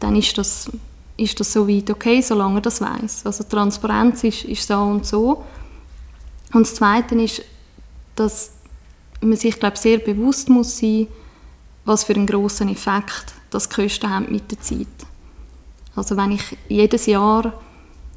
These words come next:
ein paar Prozentpunkte an Kosten kann einsparen kann, dann macht das über die Zeit, über den Zinseszinseffekt, macht das extrem viel aus. Und diesen Effekt unterschätzen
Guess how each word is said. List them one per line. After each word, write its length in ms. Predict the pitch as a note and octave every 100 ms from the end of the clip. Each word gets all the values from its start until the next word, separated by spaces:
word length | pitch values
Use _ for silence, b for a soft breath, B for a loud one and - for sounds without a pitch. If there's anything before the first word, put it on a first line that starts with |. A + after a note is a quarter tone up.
| - - -
ein 140 | - -
paar 160 | G3 G3
Prozentpunkte 880 | A3 G#3 G#3+ G#3+ B3 A#3 G#3+ - -
an 60 | -
Kosten 520 | A#3 C4 - C4 B3+ - -
kann 140 | A#3+ A#3
einsparen 640 | A#3+ B3+ - G3+ G#3 A#3 A#3+
kann, 80 | B B B
dann 160 | - G#3+
macht 320 | G#3+ G#3 -
das 120 | G#3
über 180 | G#3 -
die 60 | -
Zeit, 360 | - B3 A#3+ G#3+
über 140 | G3+
den 160 | G3+ -
Zinseszinseffekt, 1400 | B3 B3+ C4 - A#3+ A#3 A#3 A#3+ - A3 - - - - b b b -
macht 300 | G#3+ G#3+ -
das 100 | -
extrem 560 | - - - G#3+ A3
viel 320 | A3 A3 G3+ G3
aus. 360 | G3 - - - - - - _ _ _ - _ - -
Und 380 | G#3+ G#3 G3+ - B B B B - - -
diesen 140 | G#3+
Effekt 480 | G#3+ - G3+ A3 -
unterschätzen 600 | A3+ G#3+ - G3+ G3+ -